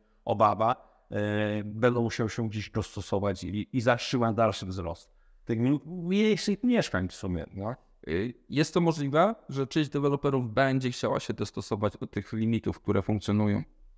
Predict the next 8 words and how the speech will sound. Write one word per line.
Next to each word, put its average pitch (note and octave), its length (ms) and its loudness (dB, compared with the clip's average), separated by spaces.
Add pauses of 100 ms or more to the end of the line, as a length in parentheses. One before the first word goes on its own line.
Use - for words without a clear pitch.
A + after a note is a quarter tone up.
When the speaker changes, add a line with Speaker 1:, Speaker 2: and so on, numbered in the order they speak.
(320)
Speaker 2:
czy - 140 -8
powiedzmy A2 280 0
siedemset, - 400 -2
osiemset - 380 -4
tysięcy D#2+ 340 -2
jako - 160 -4
maksymalna G#2 540 -4 (920)
cena. A2 440 4